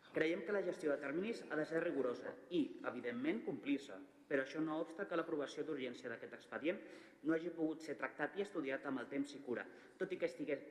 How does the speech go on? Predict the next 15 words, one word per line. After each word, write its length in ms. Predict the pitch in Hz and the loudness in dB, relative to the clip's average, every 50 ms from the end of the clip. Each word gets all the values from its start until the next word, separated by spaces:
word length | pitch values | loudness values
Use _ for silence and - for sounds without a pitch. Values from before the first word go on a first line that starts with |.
| - - - - | -14 -12 -4 -4
penjat 320 | 127 120 117 147 147 139 123 | -4 -2 2 2 2 4 4
a 80 | 120 | 0
disposar 480 | 160 190 - - 131 - - 123 123 - - - - - 123 | -2 -2 -2 -2 -2 -2 0 -2 -2 -2 -4 -10 0 2 2
o 80 | 120 | 2
no, 160 | 110 107 - - - - - - - - - - - - - - 127 | 2 0 -8 -10 -14 -18 -20 -20 -20 -16 -14 -14 -14 -16 -6 -6 -4
així 160 | 131 - 170 - | -2 -2 -2 2
com 140 | 185 180 175 | 4 4 4
la 80 | 160 | 4
manca 300 | 160 160 156 160 190 190 170 | 2 0 0 2 0 0 0
d'exposició 680 | 160 139 127 - - - - 131 - 123 - - 123 120 | 0 -2 -4 -4 -8 -10 -10 -10 -10 -8 0 2 2 2
prèvia 320 | - 147 170 196 202 196 - - | 4 2 2 4 2 0 0 0
a 80 | 156 147 | -2 -2
la 120 | 143 143 147 | -2 -2 0
comissió 260 | 143 139 - - 139 | -2 -2 -2 -2 -4
informativa. 560 | 131 - 151 143 131 117 104 104 98 98 | -4 0 0 0 0 0 -4 -6 -8 -8